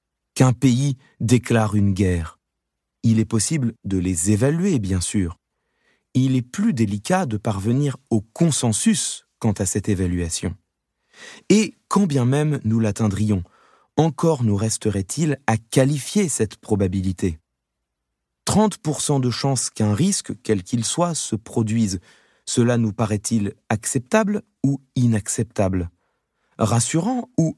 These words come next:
effrayant ? Raisonnable ou délétère ? Là encore, la réponse à ces questions ne peut être qu'éminemment personnelle. Voilà pourquoi il n'existe pas de vérité, pas de position juste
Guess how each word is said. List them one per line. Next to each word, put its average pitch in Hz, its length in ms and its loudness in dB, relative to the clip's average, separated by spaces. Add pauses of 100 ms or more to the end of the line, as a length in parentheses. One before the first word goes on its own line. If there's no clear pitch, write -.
effrayant ? 98 600 0 (380)
Raisonnable 185 720 0 (300)
ou 131 240 0
délétère ? 101 880 0 (680)
Là 104 140 4
encore, 143 520 0 (520)
la 98 140 2
réponse 101 400 -2
à 104 60 -4
ces 104 160 -4
questions 117 580 -2
ne 101 100 0
peut 101 200 -4
être 110 300 -4 (180)
qu'éminemment 101 640 2
personnelle. 87 760 -2 (1040)
Voilà 151 320 0
pourquoi 143 600 -2 (200)
il 104 260 0
n'existe 107 540 -4
pas 139 400 -2
de 87 120 -6
vérité, 82 680 -4 (840)
pas 170 220 2
de 104 120 -2
position 98 680 -2
juste 101 420 -4